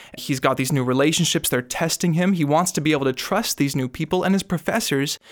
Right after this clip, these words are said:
yet they have totally different worldviews than that of his pastor and his parents. And then you look at his faith, and I mean, where does he go to search his faith? Well, he doesn't go back to his pastor. He goes onto the internet, of course,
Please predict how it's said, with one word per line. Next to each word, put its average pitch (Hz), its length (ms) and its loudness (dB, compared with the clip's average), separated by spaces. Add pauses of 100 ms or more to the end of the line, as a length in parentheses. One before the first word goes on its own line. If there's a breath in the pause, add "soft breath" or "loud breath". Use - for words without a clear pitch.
(120)
yet 170 160 -2
they 185 100 2
have 185 280 0 (520 loud breath)
totally 175 600 0
different 147 500 -4
worldviews 147 640 -2
than 139 240 -2
that 143 220 0
of 123 60 -4
his 120 100 -6
pastor - 420 -6
and 123 80 -4
his 127 120 -10
parents. - 560 -4 (360 loud breath)
And - 80 0
then 165 80 6
you 190 60 6
look 180 140 4
at 151 60 2
his 123 160 0
faith, 151 440 -2
and 139 100 -2
I 139 60 0
mean, 139 240 -2 (580 soft breath)
where 156 160 4
does 165 160 2
he 165 120 0
go 147 260 4
to 131 400 2
search 165 220 0
his 156 120 -2
faith? 165 240 0
Well, 147 80 4
he 143 60 4
doesn't 185 200 2
go 165 100 2
back 160 180 2
to - 80 -2
his 143 80 2
pastor. - 480 -2
He 147 100 2
goes 156 200 4
onto 151 220 2
the 143 100 2
internet, 156 640 -2
of - 180 -6
course, - 480 -2